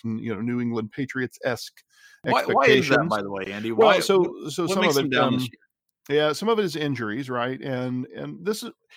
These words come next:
Speaker 1: wrestling is one of those things, and, and people who don't follow the, the sport super closely may not know this, but wrestling, uh, is allowed to have nine point nine scholarships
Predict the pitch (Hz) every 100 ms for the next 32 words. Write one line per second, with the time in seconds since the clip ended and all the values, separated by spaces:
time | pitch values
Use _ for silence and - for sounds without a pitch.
0 | - - 180 208 220 208 170 180 160 139
1 | 147 120 113 117 117 - 123 113 151 151
2 | 135 135 127 135 135 131 117 110 110 110
3 | _ _ _ _ 131 120 - 139 107 139
4 | 120 - 131 123 117 120 120 110 - 117
5 | 120 101 87 - 110 120 135 - 165 143
6 | 139 135 - _ _ - 120 117 110 117
7 | 117 123 117 107 113 123 143 - 151 -
8 | 147 139 127 123 123 131 127 - 120 90
9 | 92 - - - - -